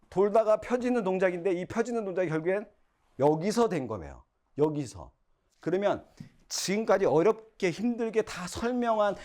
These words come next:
여기서 레깅이 걸리고 여기서 사십오 도 풀리고 여기서 사십오 도 풀렸던 이유들은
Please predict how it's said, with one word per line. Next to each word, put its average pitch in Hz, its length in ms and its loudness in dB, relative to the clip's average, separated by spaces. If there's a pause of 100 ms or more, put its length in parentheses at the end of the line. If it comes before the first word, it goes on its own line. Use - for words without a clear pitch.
(180)
여기서 214 520 6
레깅이 202 600 2
걸리고 208 460 -2
여기서 202 400 4
사십오 190 520 2
도 214 100 4
풀리고 233 440 -6 (240)
여기서 208 380 2
사십오 214 520 -2
도 214 160 2
풀렸던 240 760 -4
이유들은 214 1000 0